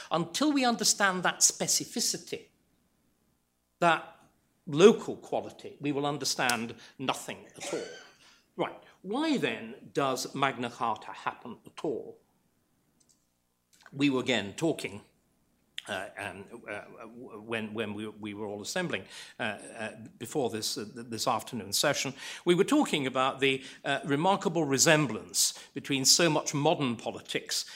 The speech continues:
and earlier monarchical and court politics. And one of the points at which, of course, they all centre is the question of the actual personality of the ruler,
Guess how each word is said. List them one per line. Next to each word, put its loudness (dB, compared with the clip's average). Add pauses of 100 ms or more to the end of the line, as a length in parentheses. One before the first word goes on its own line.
(220)
and 4 (100)
earlier 6 (160)
monarchical -2 (300)
and 0
court -2
politics. -6 (200)
And -6
one 2
of -4
the -10
points 6
at -4
which, -2
of -12
course, 0
they -2
all -6
centre 4 (400)
is 8 (800)
the 6 (160)
question 4
of 0
the 0
actual -4
personality -4 (340)
of -8
the -10
ruler, -10